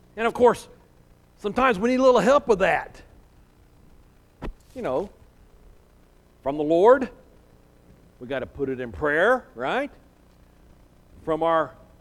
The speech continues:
fellow brothers and sisters. Remember, we're, we're here to help each other.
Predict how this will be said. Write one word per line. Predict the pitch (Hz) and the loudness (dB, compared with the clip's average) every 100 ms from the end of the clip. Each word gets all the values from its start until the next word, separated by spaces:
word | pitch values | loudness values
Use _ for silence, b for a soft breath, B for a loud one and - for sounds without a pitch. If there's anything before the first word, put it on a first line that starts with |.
| - - | -20 -4
fellow | 185 196 | 0 0
brothers | 180 190 202 185 | 2 4 4 2
and | 175 | -2
sisters. | - 196 208 254 269 - - - | -4 -4 -2 -4 -4 -8 -20 -4
Remember, | 190 262 277 190 | 0 2 4 4
we're, | 214 247 | 4 2
we're | 262 277 | 4 4
here | 233 302 | 4 4
to | 262 | 6
help | 247 302 262 | 6 4 2
each | 220 | 4
other. | 285 311 233 139 | 8 8 6 2